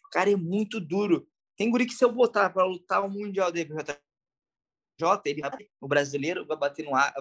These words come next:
no, no, no americano, e ninguém conhece ele porque ele não usa rede social. Então, o que que, que, qual foi o meu sentimento? Foi de extrema felicidade. Porque eu, o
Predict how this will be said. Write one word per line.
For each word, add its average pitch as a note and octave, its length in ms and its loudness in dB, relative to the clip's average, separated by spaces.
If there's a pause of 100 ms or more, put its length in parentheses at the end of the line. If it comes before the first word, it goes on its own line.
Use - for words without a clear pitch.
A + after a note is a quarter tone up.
no, C#3 300 -4
no, C3+ 280 -8
no C3 100 -2
americano, C3+ 560 0 (380)
e A3 80 2
ninguém G#3+ 260 4
conhece G#3+ 400 0
ele G#3+ 140 4
porque A#3+ 360 -6
ele A#3 100 -2
não A#3 80 2
usa A3 200 4
rede G#3 280 -2
social. G3+ 520 2 (460)
Então, G3 220 4
o - 20 -6
que G#3+ 140 -12
que, A#3 600 -4 (240)
que, A3 120 -4 (100)
qual C4 160 4
foi C#4+ 100 2
o - 40 4
meu C4+ 80 6
sentimento? F#3+ 580 0
Foi F3 120 2
de E3 80 -2
extrema F#3+ 400 0
felicidade. E3 720 0 (640)
Porque - 220 -4
eu, F#3 80 2
o - 140 -4